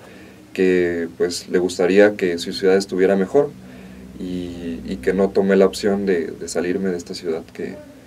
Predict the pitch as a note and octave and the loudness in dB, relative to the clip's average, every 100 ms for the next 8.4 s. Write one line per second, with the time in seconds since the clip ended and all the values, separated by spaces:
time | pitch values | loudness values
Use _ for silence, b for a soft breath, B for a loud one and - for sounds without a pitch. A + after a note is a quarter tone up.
0 | B B B - - - - - - - | B B B -16 -10 -8 -8 -10 -16 -14
1 | G2 F#2+ G2 F#2+ - - - - - F2 | -4 -4 -4 -6 -8 -14 -18 -18 -10 -6
2 | E2+ F2 F2 - E2+ F2 E2+ F#2+ G2 F#2 | -4 -4 -6 -8 -6 -2 0 0 0 -4
3 | E2+ F2+ F2+ F2+ F2+ F2+ G2 F#2 D#2+ F2+ | -4 0 0 -2 -2 -2 -2 -4 -4 -4
4 | F2+ G2+ F#2+ D#2 - - D#2+ - F#2 E2+ | -4 -4 -6 -8 -14 -8 -6 -6 -8 -6
5 | F2+ F2 F2+ D#2+ - D#2+ E2 D#2+ G2 - | -6 -6 -6 -8 -8 -6 -6 -10 -12 -12
6 | - E2+ D#2 D2 - E2 D#2+ D#2+ - D#2+ | -10 -10 -10 -14 -14 -10 -8 -8 -10 -10
7 | D#2+ D2+ - - - - - B2+ D#3 D3+ | -8 -10 -12 -20 -20 -6 -2 8 8 8
8 | C3 A#2 D3+ | 4 2 2